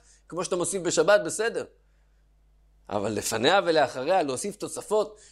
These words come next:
של שלושים יום, זה לא, מותרים. מקשה הגמרא, מתקיף לה רב ששת. איך יכול להיות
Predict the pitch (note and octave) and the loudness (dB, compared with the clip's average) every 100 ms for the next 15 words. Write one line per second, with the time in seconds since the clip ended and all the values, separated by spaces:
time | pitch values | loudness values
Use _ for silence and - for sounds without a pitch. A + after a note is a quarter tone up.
0 | - - A2 - A#2+ - G#3+ C#3 D3+ C4+ | -16 -12 -10 -8 -6 -2 -2 2 4 6
1 | D4 - - _ _ _ _ _ _ _ | 4 -2 -16 _ _ _ _ _ _ _
2 | _ _ _ A#2+ B2 C3 G#2 F2+ _ _ | _ _ _ -8 -4 -2 -4 -8 _ _
3 | _ - A2 C#3+ C#3 A2+ - _ _ _ | _ -16 -4 -2 0 -4 -10 _ _ _
4 | _ _ _ _ _ _ _ _ - - | _ _ _ _ _ _ _ _ -20 -20
5 | - - _ _ - - - C#3+ B2+ A#2+ | -20 -20 _ _ -16 -4 6 8 8 4
6 | C#3+ B2+ - E3+ E3 D3+ B2 G#2 D3+ F3+ | 2 2 -2 -2 2 6 6 4 4 2
7 | - A#2+ - - - - _ _ _ _ | 2 -4 -6 -20 -20 -20 _ _ _ _
8 | _ _ _ _ _ _ - - - _ | _ _ _ _ _ _ -20 -20 -20 _
9 | - - - - - - - - _ - | -20 -20 -20 -20 -20 -20 -20 -20 _ -20
10 | - - _ - - - - - - - | -20 -20 _ -20 -20 -20 -20 -20 -20 -20
11 | - - E3 G#3+ G3+ G3+ F#3+ F#3+ G#3 G#3 | -20 -4 0 2 4 4 6 6 6 2